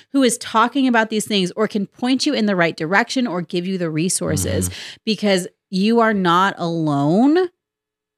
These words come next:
Speaker 1: in your experiences. Nobody is ever gonna experience what you experience the exact same way.
Speaker 2: Mm-hmm.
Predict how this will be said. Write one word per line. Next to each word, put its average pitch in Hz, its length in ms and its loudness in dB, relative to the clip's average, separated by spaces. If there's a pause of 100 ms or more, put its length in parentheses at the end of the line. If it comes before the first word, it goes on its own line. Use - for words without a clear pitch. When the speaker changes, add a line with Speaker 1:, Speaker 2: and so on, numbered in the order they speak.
Speaker 1:
in 220 140 2
your 185 280 2
experiences. 180 1080 -2
Nobody 262 420 2
is 285 120 0
ever 220 240 0
gonna 214 180 -2
experience 196 640 -4
what - 140 -8
you 180 120 -2
experience 170 460 -4
the 165 100 -6
exact 147 420 -2
same 147 260 -2
way. 143 420 0
Speaker 2:
Mm-hmm. 85 180 -10